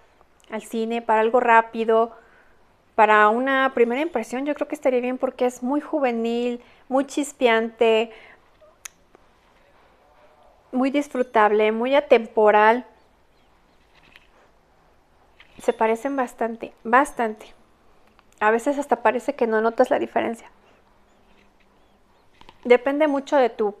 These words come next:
P H, pero bueno. Eso sería todo por aquí. Yo sí digo que se parecen mucho.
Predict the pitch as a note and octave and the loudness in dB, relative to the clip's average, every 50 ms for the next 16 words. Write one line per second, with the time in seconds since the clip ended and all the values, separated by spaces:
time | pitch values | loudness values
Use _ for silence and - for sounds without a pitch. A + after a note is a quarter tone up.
0 | _ _ _ _ - A#3 A3 G#3+ G#3+ G#3+ A3 - A3+ A#3 - G#3 G#3 G3+ A3 A3 | _ _ _ _ 0 4 4 4 4 4 2 -2 -4 -2 -2 -2 0 2 2 2
1 | G#3 G#3 G3 G#3 - _ _ _ _ _ _ _ _ _ _ _ _ _ _ - | 2 0 -4 -8 -10 _ _ _ _ _ _ _ _ _ _ _ _ _ _ -20
2 | - _ _ _ _ - D4 C#4 - C#4+ - C#4+ C4+ C4 C4 - C4 B3 C4 B3 | -20 _ _ _ _ -6 -6 -4 -4 0 2 4 4 4 6 4 2 4 2 2
3 | B3+ C4 A#3+ A3+ G#3+ A3 - - A#3+ B3 B3+ - - - _ _ _ _ _ _ | 2 2 2 2 0 0 -4 -6 -4 -4 -4 -4 -8 -12 _ _ _ _ _ _
4 | _ _ _ _ _ - A3 A3 A#3+ B3 B3 B3+ C4 C4 C4+ C4+ C4 - A#3+ - | _ _ _ _ _ -14 -4 2 4 6 6 8 8 8 6 4 4 -2 -10 -12
5 | - - A#3+ A3+ A#3+ A#3 A#3+ B3 A#3+ A#3 A#3 - - A3+ A3+ A3+ - - - - | -6 -6 -4 -2 -2 0 2 2 2 2 0 -4 -2 -2 -2 -2 -2 -6 -10 -10
6 | - - - - F#3 F#3+ F#3+ G#3 - - A3+ A3 A3 - - _ _ _ _ _ | -10 -8 -6 -6 -6 -4 -6 -8 -8 -6 -6 -6 -6 -8 -12 _ _ _ _ _
7 | _ _ _ _ _ _ - F#3+ G3+ G3+ G3+ G3+ - - - B3+ - - | _ _ _ _ _ _ -8 -4 -4 -4 -4 -4 -4 -2 -2 -2 -2 -4